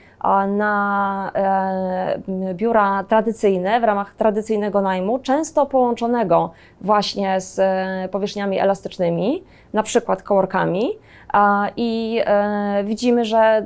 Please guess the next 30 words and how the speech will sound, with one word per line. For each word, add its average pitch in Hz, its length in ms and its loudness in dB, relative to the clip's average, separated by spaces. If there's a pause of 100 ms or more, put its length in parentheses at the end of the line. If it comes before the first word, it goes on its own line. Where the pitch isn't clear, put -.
że 208 160 -4
ten 233 220 2
trend 214 320 -2
będzie 208 720 0
jak 214 200 0
najbardziej 208 400 0
dalej 196 260 2
się 190 380 0
rozwijał. 202 540 2 (300)
A 196 180 4
co 214 140 -2
więcej, 220 640 0
e, 214 100 0 (220)
liczymy 226 360 -2
na 196 160 -2
to, 208 140 0
że 208 140 0
my 208 220 0
jako 202 360 0
właściciel, 202 520 -2
który 208 340 2
może 233 240 0
zaoferować 214 840 2 (300)
tak 208 140 0
naprawdę 208 420 0
każdą 220 440 0
ofertę 202 420 0
pod 190 140 -4
jednym 208 240 0
dachem, 196 480 2